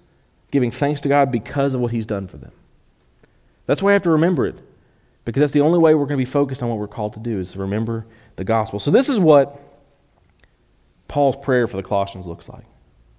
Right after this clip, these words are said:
It's a powerful prayer. It is the prayer that, just like we talked about last week, that what God has done, this justification, this salvation that's happened, will come to completion,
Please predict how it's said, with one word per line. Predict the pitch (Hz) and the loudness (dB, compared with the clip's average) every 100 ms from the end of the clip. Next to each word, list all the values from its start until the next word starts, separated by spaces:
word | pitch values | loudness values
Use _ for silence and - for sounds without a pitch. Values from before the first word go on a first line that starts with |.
| _ _ _ _ _ _ _ _ _ | _ _ _ _ _ _ _ _ _
It's | 208 | -8
a | - | -4
powerful | 120 156 180 - | 0 2 0 -2
prayer. | 95 104 101 - _ _ _ _ _ _ _ _ - - _ _ _ | -8 -10 -14 -18 _ _ _ _ _ _ _ _ -20 -20 _ _ _
It | 165 | 4
is | 190 139 | 4 4
the | 147 | 0
prayer | - 170 190 180 160 165 - - _ _ _ _ _ _ _ _ 131 | 0 2 4 4 2 -2 -16 -20 _ _ _ _ _ _ _ _ 2
that, | 139 - - - _ - | 2 2 -6 -20 _ -8
just | 127 127 | -6 -4
like | 143 | -2
we | 143 | -2
talked | 151 147 | -2 -6
about | - 135 | -4 -4
last | 143 160 - | -2 -2 -4
week, | 120 113 | -6 -2
that | 127 117 - - _ - | 0 0 -6 -20 _ -2
what | 127 135 131 | 2 4 4
God | 147 160 | 4 4
has | 151 127 | 4 4
done, | 147 143 | 4 4
this | 127 - | 0 -2
justification, | 131 120 170 175 151 143 147 131 127 | -4 4 4 4 -2 0 0 0 -2
this | 123 | -2
salvation | - 160 156 160 170 143 | 0 2 6 6 4 0
that's | 127 | -2
happened, | 160 160 127 117 - - - _ _ _ _ _ _ - | 0 0 0 -4 -8 -20 -20 _ _ _ _ _ _ 2
will | 143 | 2
come | 143 170 185 | 4 2 2
to | 180 170 | 2 -2
completion, | 156 131 - 196 190 123 127 | -2 -2 2 2 2 -2 -4